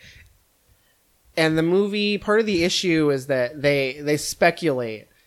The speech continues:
that everyone's just gonna be going fucking crazy, murdering everybody. It's gonna be chaos. But that doesn't happen right away.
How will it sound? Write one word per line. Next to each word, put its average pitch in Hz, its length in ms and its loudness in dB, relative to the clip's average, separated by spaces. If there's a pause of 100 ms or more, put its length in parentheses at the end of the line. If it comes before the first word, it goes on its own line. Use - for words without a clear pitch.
(500)
that 190 160 6
everyone's 226 580 8
just - 180 -8
gonna 160 220 2
be 143 80 -2
going 143 260 -2
fucking 127 340 -6
crazy, 214 640 2
murdering 190 480 0
everybody. 185 420 2
It's 175 100 0
gonna 180 140 -2
be 139 60 -2
chaos. 104 760 -8 (540)
But 151 260 0
that 170 400 4 (140)
doesn't 196 420 2
happen 196 500 -4
right 117 240 -2
away. 110 600 -6